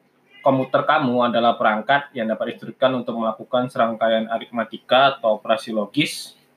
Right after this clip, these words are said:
secara otomatis. Simpelnya, kalkulator kamu adalah komputer,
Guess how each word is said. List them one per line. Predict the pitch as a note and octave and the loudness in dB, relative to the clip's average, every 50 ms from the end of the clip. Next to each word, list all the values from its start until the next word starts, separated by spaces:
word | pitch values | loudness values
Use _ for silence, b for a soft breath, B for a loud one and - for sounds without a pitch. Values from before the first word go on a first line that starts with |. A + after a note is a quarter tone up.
| _ _ - | _ _ -20
secara | - - - A2+ A#2 A#2+ A2+ A2+ | -8 -2 0 2 2 4 2 0
otomatis. | - A2 G2+ F#2 - - - G2 F2 - - - _ _ _ _ _ _ _ _ _ _ | -2 -4 -8 -8 -8 -8 -8 -8 -8 -10 -14 -20 _ _ _ _ _ _ _ _ _ _
Simpelnya, | _ - A2+ A2+ A2 - A2+ A2+ A2 A#2+ C3 D3 D#3 D#3+ E3 D#3+ - - _ _ _ _ _ _ _ _ | _ -6 -4 -4 -2 0 0 0 2 2 2 4 4 2 0 -2 -6 -14 _ _ _ _ _ _ _ _
kalkulator | - B2+ A#2+ - - B2+ A#2+ A#2 A2 - - A#2+ A#2+ | 2 2 2 2 2 2 2 2 2 2 2 2 2
kamu | - A2+ A2 A#2 C3+ D3 C#3+ A#2+ | 4 2 2 2 2 2 2 2
adalah | A#2 A2+ A2+ A2 - | 0 -2 -2 -2 -4
komputer, | - A2 G#2 - _ _ - A2 G#2 - | -8 -10 -12 -12 _ _ -4 -4 -4 -6